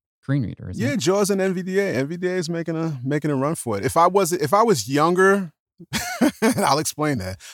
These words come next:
Speaker 2: But if I was younger and, and becoming blind today, I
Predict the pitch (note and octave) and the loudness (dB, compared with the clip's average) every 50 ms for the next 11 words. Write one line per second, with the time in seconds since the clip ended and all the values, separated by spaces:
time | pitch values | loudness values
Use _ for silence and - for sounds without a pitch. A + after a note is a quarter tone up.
0 | - - E3 F3 D#3 C#3+ F3 F#3 G3 F#3+ F3 D3+ C#3 C#3 B2+ C3+ D3+ E3 F3+ F#3+ | -6 -2 0 0 2 4 6 6 6 6 4 2 -2 -6 -4 0 2 4 4 4
1 | F#3+ E3+ C#3 C#3 B2+ B2 B2 A#2+ - - _ _ - B2+ B2+ B2+ B2 B2 - - | 4 2 0 0 0 0 -2 -4 -6 -10 _ _ -6 -4 -2 0 0 -2 -2 -2
2 | B2 C3 B2 B2 B2+ A#2 - - C3+ C#3+ C#3 C#3 C3+ C3 B2+ B2 A2 - _ _ | -4 -2 -2 -2 -4 -4 -6 -6 -4 -2 -2 0 0 0 0 -2 -4 -8 _ _
3 | _ _ _ _ _ _ _ - G#2 A2+ A#2 B2 C3 C3 C3 C3 A#2+ - A#2+ A2+ | _ _ _ _ _ _ _ -8 -4 -2 0 0 0 0 -2 -2 -4 -6 -8 -6
4 | G#2+ B2+ B2 A#2+ A#2+ - A#2 B2+ | -6 -4 -4 -4 -4 -2 -2 -2